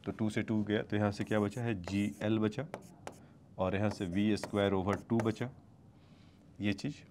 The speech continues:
और यहाँ से एल के, एच के जगह पे ज़ीरो पॉइंट सेवन फ़ाइव एल है, तो वन माइनस ज़ीरो पॉइंट सेवन फ़ाइव कितना हो जाएगा, ज़ीरो पॉइंट टू फ़ाइव, एल माइनस एच। देखो एल का वैल्यू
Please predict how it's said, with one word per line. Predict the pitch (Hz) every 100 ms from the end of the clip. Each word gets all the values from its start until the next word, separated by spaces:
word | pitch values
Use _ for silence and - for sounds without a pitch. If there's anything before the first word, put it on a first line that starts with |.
| -
और | 92 98
यहाँ | 110
से | 104 127 107
एल | 107 107
के, | 117 110 123 - -
एच | 117 -
के | 123
जगह | 107 101
पे | 95 151
ज़ीरो | 131 101 107
पॉइंट | 110 110
सेवन | 107 107 110
फ़ाइव | 107 95 90
एल | 82
है, | 80
तो | - 104
वन | 101 101 113
माइनस | 113 110 110
ज़ीरो | 107 107
पॉइंट | 107 104
सेवन | - 104
फ़ाइव | 104 104
कितना | - 98 120
हो | 107
जाएगा, | 82 78 50 - - - - - -
ज़ीरो | 85 98 104
पॉइंट | 117 127 127
टू | 120
फ़ाइव, | 139 107 - - - - - - - -
एल | 98 104
माइनस | 104 104 107 147
एच। | 202 - - - - - - - - - - - - - -
देखो | 95 - - - - - 95
एल | 101 107
का | - 101
वैल्यू | 95 98 127